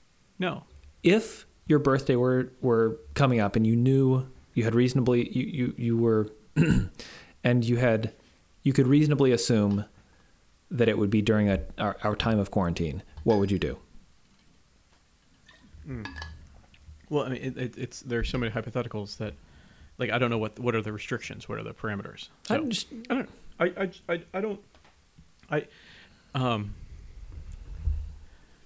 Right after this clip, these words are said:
Speaker 1: I'm, I'm sure I will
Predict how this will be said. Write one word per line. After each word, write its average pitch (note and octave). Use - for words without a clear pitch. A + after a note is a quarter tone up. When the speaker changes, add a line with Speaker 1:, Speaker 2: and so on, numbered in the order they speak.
Speaker 1:
I'm, E3
I'm C#3+
sure F#3
I D3
will B2